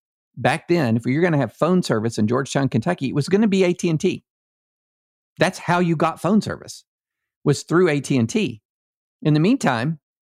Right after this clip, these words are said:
I've seen enormous amounts of debate over the Facebook monopoly on Twitter. <laughs> on Twitter,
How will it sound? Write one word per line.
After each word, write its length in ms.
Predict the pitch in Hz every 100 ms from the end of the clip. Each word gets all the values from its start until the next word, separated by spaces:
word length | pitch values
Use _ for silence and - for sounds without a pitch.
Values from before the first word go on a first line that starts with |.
| _
I've 140 | 170 156
seen 200 | 196 180
enormous 580 | 156 147 226 226 170
amounts 280 | 156 139 135
of 120 | 131
debate 440 | 123 185 185 143 - _
over 320 | 143 143 139
the 140 | 127 123
Facebook 440 | 190 214 - 123
monopoly 600 | 127 127 131 147 156 - _ -
on 220 | 196 226
Twitter. 400 | - 285 208 - _
<laughs> 0 | 185 - - _ _ _ _ _ _ _ _ _ _ - - _ _ _ _ _
on 200 | 180 247
Twitter, 440 | 220 247 240 -